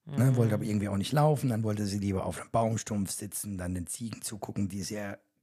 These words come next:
Speaker 1: süß sind, die
Speaker 2: Ja,
Speaker 1: ganz
Speaker 2: da waren
Speaker 1: klein.
Speaker 2: wir auch mit ihr. Mhm.
Speaker 1: Ne, und so. Und dann wollte sie da ganz, ganz lange warten und dann ganz oft springen von diesem Baumstumpf runterspringen
Speaker 2: Ja,
Speaker 1: und
Speaker 2: das haben
Speaker 1: wieder
Speaker 2: wir auch gemacht.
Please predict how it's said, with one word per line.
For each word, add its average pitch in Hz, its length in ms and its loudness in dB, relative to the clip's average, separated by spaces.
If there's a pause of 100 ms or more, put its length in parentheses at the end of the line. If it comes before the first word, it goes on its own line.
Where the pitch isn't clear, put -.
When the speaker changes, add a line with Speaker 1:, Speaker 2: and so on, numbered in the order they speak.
Speaker 1:
süß - 580 -4
sind, 107 140 -4
die 151 60 0
Speaker 2:
Ja, 156 80 4
Speaker 1:
ganz 151 120 4
Speaker 2:
da 151 60 4
waren 160 100 6
Speaker 1:
klein. 110 120 4
Speaker 2:
wir 110 100 6
auch 165 100 0
mit 147 160 -2
ihr. 131 200 -2
Mhm. 131 180 -2
Speaker 1:
Ne, 123 260 6
und 135 160 6
so. 120 220 0 (320)
Und 120 160 2
dann 120 260 4
wollte 117 180 4
sie 120 80 -4
da 107 320 4 (200)
ganz, 120 200 2
ganz 104 200 -4
lange 107 240 0
warten 107 240 -2
und 113 140 -2
dann 120 240 0 (520)
ganz 120 260 0
oft - 220 -2
springen 127 520 6
von 120 120 0
diesem 110 220 -2
Baumstumpf 110 580 2
runterspringen 110 480 0
Speaker 2:
Ja, 127 120 2
Speaker 1:
und 147 80 2
Speaker 2:
das 107 80 -2
haben - 80 4
Speaker 1:
wieder 180 60 4
Speaker 2:
wir 95 120 4
auch 135 180 0
gemacht. 240 300 0